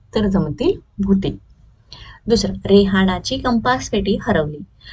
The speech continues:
तिने ती घरभर शोधली, शेजारी पाजारीही जाऊन पाहिले, पण कंपास पेटी कोठेच नव्हती. शेवटी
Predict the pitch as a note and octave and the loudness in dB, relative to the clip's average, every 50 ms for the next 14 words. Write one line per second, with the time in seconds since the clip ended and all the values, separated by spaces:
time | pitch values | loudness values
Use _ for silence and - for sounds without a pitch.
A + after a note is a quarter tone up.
0 | - - - - C#4 C#4+ D4+ D#4 D#4+ F#4+ D4 C4+ B3+ A3+ G#3 F3+ D#3+ F3+ F3 F#3+ | -20 -12 -4 0 2 2 2 4 4 2 2 4 4 4 4 4 4 2 2 2
1 | - A3 A#3 A3 A3+ F#3+ F3+ F3 F#3+ F#3+ G3 - F#3+ E3+ E3 - G3+ A3+ C4 C4 | 0 0 0 2 2 2 2 0 -2 -4 -2 -2 -2 -2 0 0 0 0 0 0
2 | - A3 F3+ E3 - E3+ E3 E3 E3+ E3+ F3 G#3 A#3+ A3+ - G#3 G3 F#3+ F#3 F#3+ | 0 0 0 2 0 -2 -4 -4 -4 -4 -2 -4 -2 0 0 2 2 2 0 -2
3 | F#3+ G#3 G#3+ G3+ G3 A3+ G3+ F#3 F3+ F#3 - - - - - - _ - G#3+ G#3 | -2 -2 -2 -2 0 0 0 0 -2 -6 -10 -18 -20 -20 -20 -20 _ -2 -2 0
4 | G3 G3 F3+ F3 E3 - G#3 A3 - - - - - A3 A#3+ - - G3 F#3+ F#3+ | 0 -2 -4 -4 -2 -2 -2 -2 -2 -4 -6 -4 -2 -4 -4 2 2 2 2 4
5 | - G3 F3+ - - E3 D#3 C#3+ C#3 - - - _ _ _ _ _ _ _ _ | 2 0 0 2 -2 -4 -4 -6 -6 -10 -16 -20 _ _ _ _ _ _ _ _
6 | _ _ _ _ - - - F#3+ E3+ D3+ D3+ D3+ - A#3+ B3 B3+ B3 B3+ C4+ | _ _ _ _ -6 -2 2 2 2 2 0 -2 -2 -2 -2 -2 -4 -6 -8